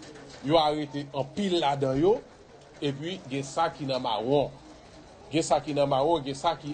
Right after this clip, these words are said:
an egzil. Se sa k fè nou menm nou di, fòk lajistis li aji vit pou nou jwenn liberasyon tout lòt prizonye sa yo, nou vle pale de polisye yo, e san de, san konte lòt militan.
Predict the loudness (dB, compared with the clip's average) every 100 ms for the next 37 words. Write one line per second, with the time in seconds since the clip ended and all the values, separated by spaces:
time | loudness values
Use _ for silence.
0 | -6 -6 -6 -10 -6 -4 -6 -10 -20 -20
1 | -12 -6 -4 -2 2 2 2 0 0 -2
2 | -6 -8 -10 -12 -18 -20 -20 0 2 2
3 | 2 -2 -2 -8 -10 -10 -10 -12 -12 -10
4 | -6 -4 -4 -4 -12 -4 -4 -4 -10 -20
5 | -20 -20 -6 -2 -2 0 0 0 -4 -14
6 | -20 -16 -4 -4 -2 0 0 0 -4 -4
7 | 0 0 -2 -12 -20 -20 -20 -6 -2 -2
8 | -4 -4 2 2 0 -8 -4 -2 -2 -2
9 | -2 -2 0 0 -2 -6 -20 -16 -4 -2
10 | -2 -2 0 0 0 -4 -6 -2 -4 -4
11 | -8 -4 -2 -2 -2 -6 -4 -4 -6 -6
12 | -6 -4 -4 -4 0 -2 -2 -6 -6 0
13 | 0